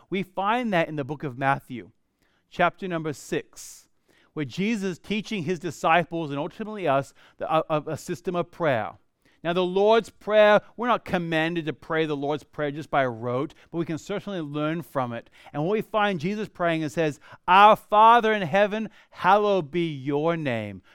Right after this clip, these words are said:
Your kingdom come, your will be done on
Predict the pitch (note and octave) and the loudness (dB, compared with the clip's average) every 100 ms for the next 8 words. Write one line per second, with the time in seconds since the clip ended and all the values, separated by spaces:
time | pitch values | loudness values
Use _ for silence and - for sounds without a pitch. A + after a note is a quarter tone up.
0 | - D3+ G3+ C4+ D4+ - - A#3 G#3 F#3 | -16 -4 4 8 8 8 -2 -2 0 -2
1 | E3+ - E3 C#3+ C#3+ _ _ - C3 C3+ | -2 -4 2 2 0 _ _ -18 -14 -4
2 | G3+ A#3+ B3 B3+ B3+ C4 G3 D#3 E3 F3+ | 6 8 10 8 8 6 2 -4 0 4
3 | E3+ D#3+ D3 _ - E3 D3+ C3+ B2 A#2 | 4 4 0 _ -6 -2 0 0 -2 -2
4 | C3+ C3 C3+ - - - E3 E3 | -2 -2 -6 -12 -18 -6 -2 -2